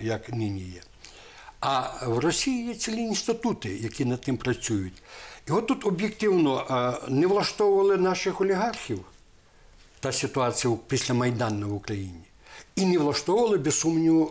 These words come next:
Росію. Ви пам'ятаєте ту крилату фразу Путіна: «Будь-хто, тільки не Порошенко». Е, бо Порошенко зайняв тверду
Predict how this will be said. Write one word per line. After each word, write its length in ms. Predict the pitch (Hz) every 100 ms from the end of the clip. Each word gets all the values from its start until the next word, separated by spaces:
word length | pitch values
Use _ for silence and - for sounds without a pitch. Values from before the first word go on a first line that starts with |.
| 127
Росію. 480 | 135 127 110 95 87
Ви 80 | 139
пам'ятаєте 680 | - 208 214 214 170 - 135
ту 240 | - 127 - - - - - - -
крилату 480 | 147 135 127 - 127
фразу 640 | - 127 117 107 113 117 - -
Путіна: 480 | 180 190 190 170 156 - - -
«Будь-хто, 800 | 117 202 214 - - 190 214 214 - _ -
тільки 340 | 135 143 - 131
не 120 | 117
Порошенко». 680 | 104 101 - 95 80 - - - - - - - - -
Е, 280 | 147 151 143
бо 180 | 147 180
Порошенко 520 | 214 - 277 240 202
зайняв 420 | 196 202 196 190
тверду 520 | 165 120 110 165 240